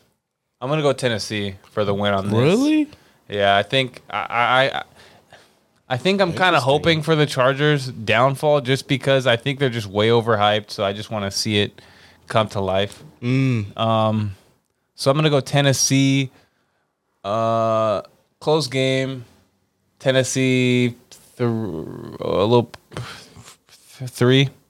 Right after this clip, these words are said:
Speaker 1: by three.
Speaker 2: I got Chargers. I see this as a, um, I, I mean, they, they, they played pretty well by, against Miami, and they can score. So I, I, I wanna say they, they take the Chargers by ten.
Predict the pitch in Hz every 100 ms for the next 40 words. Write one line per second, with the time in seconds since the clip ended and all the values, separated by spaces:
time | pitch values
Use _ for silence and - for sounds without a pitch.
0 | _ _ _ 120 117 123 127 139 - _
1 | _ 113 131 113 107 107 98 92 87 98
2 | - 131 110 101 98 90 92 85 80 -
3 | - _ _ - 101 90 98 143 131 139
4 | 190 180 190 180 160 160 165 190 190 196
5 | 147 147 123 120 110 107 92 104 110 -
6 | 98 98 107 95 90 87 92 110 107 -
7 | 92 76 - 87 90 76 104 90 123 131
8 | - 107 98 92 98 101 90 101 104 131
9 | 104 90 _ - 95 110 92 90 87 85
10 | 80 76